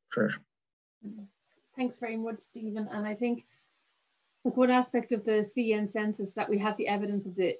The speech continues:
Speaker 2: impact that community education can make, the groups that have been most impacted by the pandemic, and how community education really works to engage, uh,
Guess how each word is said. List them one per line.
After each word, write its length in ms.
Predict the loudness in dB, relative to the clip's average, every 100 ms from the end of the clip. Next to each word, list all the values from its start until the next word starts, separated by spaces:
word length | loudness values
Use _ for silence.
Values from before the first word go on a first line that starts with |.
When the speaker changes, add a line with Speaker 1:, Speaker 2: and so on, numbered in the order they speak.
| 0
Speaker 2:
impact 440 | 0 -2 -6 -4
that 140 | -6
community 360 | -2 -2 2 2
education 560 | 2 0 0 0 0 -6
can 160 | -4
make, 380 | 0 0 0 -4 -4
the 60 |
groups 440 | 0 2 2 0 -4
that 180 | -4 -2
have 200 | -4 0
been 140 | 2
most 340 | 4 2 -2 -10 -12 -14 -4
impacted 500 | -2 -2 -2 -8 -6
by 140 | -4 -4
the 120 | -4
pandemic, 800 | -4 -2 -2 -2 -6 -8 -12 -8
and 220 | -2 -2 -2
how 80 |
community 340 | -4 -2 0 0
education 440 | 0 -2 -4 0
really 280 | 4 4 2
works 540 | -2 -2 -4 -6 -8
to 140 | -2 2
engage, 720 | 2 4 2 2 -2 -4 -4 -2
uh, 360 | 0 0 -2